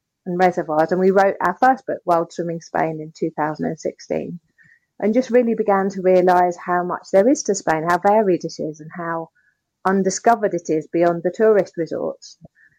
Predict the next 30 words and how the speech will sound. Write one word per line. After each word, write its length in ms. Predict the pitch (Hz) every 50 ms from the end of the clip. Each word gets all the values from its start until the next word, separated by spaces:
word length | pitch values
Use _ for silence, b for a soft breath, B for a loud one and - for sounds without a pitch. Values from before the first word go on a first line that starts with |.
| _ _ _ -
And 220 | 202 196 196 202 196
so, 380 | - - 220 208 214 214 214 202
yeah, 240 | 202 240 311 311 247
we 220 | 214 196 202 202 202 _ -
just, 240 | 208 202 - -
we 140 | 190 202 202
took 240 | 202 - 202 190 -
a 40 | 180
year 300 | 185 196 190 190 190 196
off 160 | 196 202 - -
our 320 | 190 180 175 175 180 175 _ _ -
jobs, 460 | 180 208 240 - _ - - - - _ _ _ -
um, 520 | 180 175 175 170 170 175 175 175 180 _ _
got, 220 | - 180 170 -
managed 320 | - 180 175 180 185 175 -
to 60 | 185
get 160 | - - 185
a 20 | 180
sabbatical, 680 | - 185 - 175 180 - - 190 - 208 214 233 254 _ _ _ _ _ _ _ _ _ _ -
and 280 | - 190 190 196 196 -
travelled 340 | - 208 196 196 208 202 -
the 60 | 190 180 - -
whole 340 | 220 214 214 220 220 220 214 - -
coast 260 | 202 202 202 - - 202
of 80 | 190
Spain 400 | - - - 185 180 180 180 180
in 80 | 180 180
a 180 | 180 - -
camper 260 | 185 185 175 - 175 156
van. 280 | 160 156 151 147 151